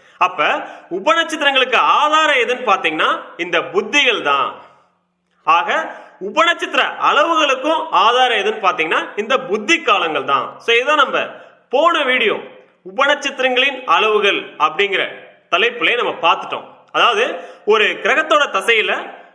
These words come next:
ஒன்பது கிரகங்களின் புத்தி காலங்கள் எப்படி அமைக்கப்பட்டிருக்கோ, எந்த விகிதத்தில் அமைக்கப்பட்டிருக்கோ, அதே விகிதத்துல தான் ஒரு கிரகத்தோட நட்சத்திரத்துல வர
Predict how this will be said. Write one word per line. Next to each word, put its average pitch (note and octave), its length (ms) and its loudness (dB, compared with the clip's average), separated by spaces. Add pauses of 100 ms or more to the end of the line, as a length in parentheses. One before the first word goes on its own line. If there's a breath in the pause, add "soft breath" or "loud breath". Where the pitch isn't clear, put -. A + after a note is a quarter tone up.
ஒன்பது D4+ 600 0
கிரகங்களின் C4 720 -2
புத்தி G#3+ 380 -2
காலங்கள் G3+ 760 0
எப்படி B3 520 0
அமைக்கப்பட்டிருக்கோ, G3 880 -2 (420 loud breath)
எந்த C4 480 0
விகிதத்தில் D4+ 800 0
அமைக்கப்பட்டிருக்கோ, F3 840 -2 (200)
அதே A3+ 520 0
விகிதத்துல A3+ 520 -2
தான் F#3+ 380 -2 (360 loud breath)
ஒரு F3+ 480 2
கிரகத்தோட C4+ 440 0
நட்சத்திரத்துல A3+ 540 -2
வர E3+ 420 -2